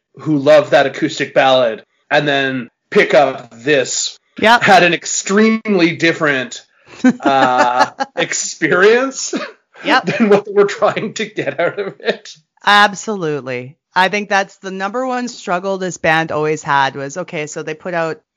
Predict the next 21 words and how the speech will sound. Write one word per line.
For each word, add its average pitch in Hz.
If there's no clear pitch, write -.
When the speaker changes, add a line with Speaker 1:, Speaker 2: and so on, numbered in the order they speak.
Speaker 2:
this 170
sappy 208
acoustic 202
single, 147
beautiful 202
song, 170
romantic, 165
very 208
appealing 190
to 175
the 170
popular 165
masses. 147
Hits 277
number 240
one, 180
does 190
extremely 214
well. 160
<laughs> 165
Huh. 202